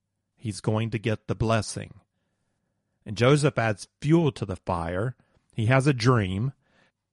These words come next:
and he seems to go among his brothers excited and ready to share his dream without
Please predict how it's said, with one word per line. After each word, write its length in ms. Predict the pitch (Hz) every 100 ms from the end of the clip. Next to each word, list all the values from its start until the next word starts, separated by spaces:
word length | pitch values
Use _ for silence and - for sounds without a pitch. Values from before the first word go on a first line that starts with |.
| -
and 120 | 123
he 60 | 135
seems 320 | - 220 254
to 80 | 175
go 180 | 135 160
among 220 | 151 143
his 160 | 131 110
brothers 480 | 139 135 123 117
excited 840 | - 127 - - 160 175 196 196 180
and 280 | 131 123 117
ready 260 | 147 170
to 80 | 143
share 360 | - - 185 147
his 180 | 147
dream 580 | - 147 139 120 113 120 - _ _ _ _
without 640 | 127 139 156 147 147 156